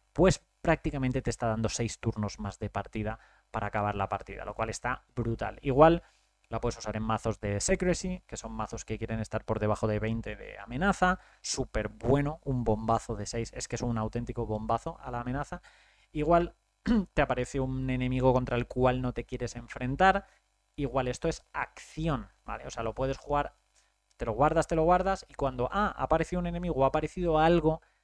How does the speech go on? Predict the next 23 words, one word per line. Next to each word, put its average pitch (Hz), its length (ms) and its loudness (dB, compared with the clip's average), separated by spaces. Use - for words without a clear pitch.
que 156 160 0
me 151 280 -6
obliga 151 500 2
a 143 40 2
jugar 156 240 2
esto, - 260 -10
pues 117 200 0
lo 110 100 -2
juego 135 240 2
en 143 60 -4
el 120 100 -4
momento 123 300 -4
que 127 80 -2
necesito. - 460 -12
Una 139 140 -2
carta 143 380 -4
brutal, 110 580 -2
¿vale? 117 200 -12
Brutal. 117 340 -12
Eh, 127 480 0
esto 180 340 2
combinado 147 480 -2
con 123 480 -2